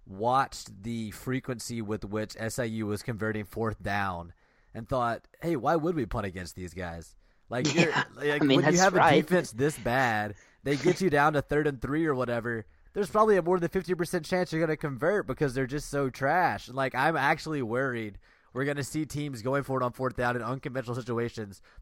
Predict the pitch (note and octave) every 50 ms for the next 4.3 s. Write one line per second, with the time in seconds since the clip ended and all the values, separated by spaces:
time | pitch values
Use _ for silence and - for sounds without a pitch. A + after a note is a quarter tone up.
0 | - - - - E3+ E3 B2+ D3 B2 - D3 C3 G#2+ - - C#3+ C#3+ D3 C#3 -
1 | C#3+ C#3 C3+ - C3 - C#3 C3 B2 B2 B2+ B2 - C3 C3 C#3 D3 A#2+ B2 A#2+
2 | A#2 A2+ - A#2 G#2 A#2 C3+ C#3+ B2+ A#2 G#2+ A#2 A2 - G#2 - B2 A#2+ B2 A2+
3 | A2 F#2+ A2+ C3 D3 - G2 F#2 F2+ A2 A2+ A#2 G#2+ G#2+ A#2 A2+ G2 G#2+ A2+ A#2+
4 | A#2+ - G2 F#2 F#2